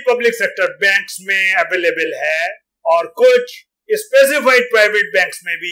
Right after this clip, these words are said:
ये available है। तो आप, आपको ये clear हो गया होगा कि आपने अगर कोई अपनी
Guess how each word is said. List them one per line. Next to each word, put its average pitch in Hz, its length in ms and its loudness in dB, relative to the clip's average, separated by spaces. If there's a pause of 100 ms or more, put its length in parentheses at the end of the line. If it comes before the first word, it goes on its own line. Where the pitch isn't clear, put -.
ये 202 120 0
available 254 640 4
है। 147 180 -6 (340)
तो 247 100 4 (200)
आप, 233 560 4 (260)
आपको 214 320 0
ये 233 160 -2
clear 302 600 2
हो 220 180 4
गया 185 220 2
होगा 151 600 -6 (260)
कि - 140 -20 (220)
आपने 262 460 4 (400)
अगर 170 540 2 (680)
कोई 254 160 2
अपनी 254 260 -2